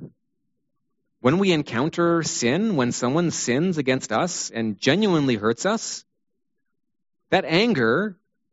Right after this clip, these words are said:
if we don't guard and manage it carefully, can give a foothold for the devil. Your anger could be the thing that unlocks and opens the door and gives the evil one room to enter into your life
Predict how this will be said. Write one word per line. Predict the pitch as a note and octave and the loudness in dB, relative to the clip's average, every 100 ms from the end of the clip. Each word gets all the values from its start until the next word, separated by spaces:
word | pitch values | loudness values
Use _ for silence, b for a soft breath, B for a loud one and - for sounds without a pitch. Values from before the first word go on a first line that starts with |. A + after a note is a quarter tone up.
| _ _ - | _ _ 0
if | E3+ G#3 G#3+ | 2 2 2
we | G#3 | 4
don't | G3+ G3 | 4 2
guard | D3 D3 F3 A3 G3 - _ _ _ _ _ _ _ _ _ | 2 2 2 0 -2 -10 _ _ _ _ _ _ _ _ _
and | B2+ | 2
manage | C3+ E3+ G#3+ F3+ | 4 2 2 0
it | D#3+ | 0
carefully, | - F#3 F#3 A2+ A2 F#3+ - _ _ _ _ _ _ _ | 0 0 0 -2 -2 -4 -10 _ _ _ _ _ _ _
can | D3+ | -2
give | C#3 E3 G#3+ F#3 | 4 4 4 2
a | E3 | 0
foothold | - - A3 F3 C3 A2+ C3+ C#3+ | 2 2 2 4 2 2 0 -4
for | - B2+ | -2 0
the | A2+ | 0
devil. | G#2+ A2 G2 F#2+ _ _ _ _ _ _ _ _ _ _ _ _ _ _ _ - | 0 -2 -2 -12 _ _ _ _ _ _ _ _ _ _ _ _ _ _ _ -2
Your | D#3+ G#3+ | 2 2
anger | D3 C#3+ G3 D#3 G2 G#2 F#3+ E3+ _ _ _ _ _ - | 2 2 2 2 2 0 -2 -8 _ _ _ _ _ -2
could | - F3 | 2 2
be | A3 | 4
the | G#3+ | 4
thing | F3 - B2 D3+ E3+ | 2 0 2 2 2
that | B2+ A#2 - _ - | 2 0 -6 _ -2
unlocks | D#3+ F#3+ D#3+ F#3+ - | 2 4 2 0 -4
and | C3+ | -2
opens | A#2 D3+ G#3+ G3+ | 0 0 0 0
the | F#3+ | 0
door | C3+ A2+ C3 F3 | 2 2 2 0
and | D3 B2 | -2 -2
gives | A2+ G3+ F3 | 2 0 0
the | D#3+ E3+ | -4 0
evil | A3 G3+ | 2 2
one | C3 C3 C3 | 2 0 2
room | A3+ F3+ D3+ | 2 2 0
to | D#3 B2+ | -2 0
enter | D#3 A3 G#3+ | 0 2 2
into | F#3 F3 D#3 | 2 0 0
your | C3 F#3+ | 2 2
life | G#3 C#3+ E3+ - | 2 0 0 -4